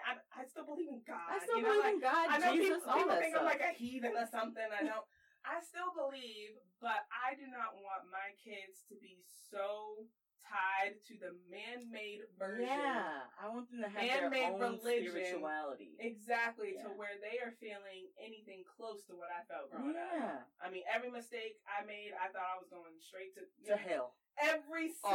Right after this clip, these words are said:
Speaker 2: Automatically.
Speaker 1: I don't want my kids to feel like
Speaker 2: No,
Speaker 1: that.
Speaker 2: not at all.
Speaker 1: I, no. So,
Speaker 2: Mm.
Speaker 1: yeah, that's, that's gonna be a balance.
Speaker 2: Yeah.
Speaker 1: Ooh.
Speaker 2: All right, let me read one more on this question 'cause this is a good one.
Speaker 1: Mm-hmm.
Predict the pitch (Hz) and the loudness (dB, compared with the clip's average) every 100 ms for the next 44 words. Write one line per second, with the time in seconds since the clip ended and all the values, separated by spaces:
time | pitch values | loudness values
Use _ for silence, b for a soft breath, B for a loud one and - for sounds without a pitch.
0 | 185 165 147 139 - - - 622 571 277 | 6 4 2 0 -6 -4 0 2 2 2
1 | 226 - - - - - - 247 302 370 | 0 -2 -6 -12 -12 -14 -12 -4 -2 0
2 | 370 208 165 202 254 254 277 240 277 466 | 0 -2 -2 -6 -8 -8 -6 -6 -6 -4
3 | 480 - - _ - 240 226 196 190 - | -4 -4 -8 _ -10 -4 0 0 -2 -4
4 | 185 - 156 - 220 233 - 208 247 247 | -6 -6 -6 -4 -4 -4 -10 -14 -12 -16
5 | 254 233 226 208 175 - - 143 131 - | -12 -10 -10 -10 -12 -16 -10 -6 -6 -10
6 | _ _ _ _ _ _ _ _ - 294 | _ _ _ _ _ _ _ _ -16 -10
7 | 294 185 160 160 262 247 233 202 180 156 | -2 2 2 2 -2 -4 -2 -2 0 0
8 | 143 131 131 139 127 127 - 185 165 135 | 0 -4 -4 -4 -4 -8 -10 -6 -4 -4
9 | - - _ 247 | -6 -10 _ -12